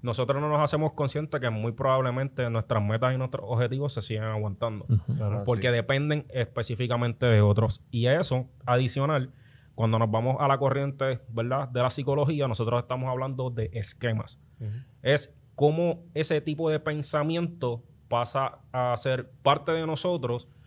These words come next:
Speaker 1: pero se entroniza tanto, tanto y tanto de nosotros que cuando nosotros lo, lo, ¿verdad?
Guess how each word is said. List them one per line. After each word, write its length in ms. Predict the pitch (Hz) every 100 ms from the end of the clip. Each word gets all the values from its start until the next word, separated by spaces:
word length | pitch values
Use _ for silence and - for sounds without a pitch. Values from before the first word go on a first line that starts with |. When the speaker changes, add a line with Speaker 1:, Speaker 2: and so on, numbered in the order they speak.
| - - - -
Speaker 1:
pero 280 | 120 120 117
se 240 | 131 120 127
entroniza 640 | 120 110 117 123 147 160
tanto, 480 | 185 180 175 175 175
tanto 320 | 170 175 170
y 60 | 165
tanto 360 | 175 175 175
de 60 | 170
nosotros 520 | 175 185 196 143 139 -
que 180 | 127 110
cuando 240 | 120 117
nosotros 380 | 113 110 117 131
lo, 260 | 139 151 139
lo, 180 | 139 131
¿verdad? 320 | 123 143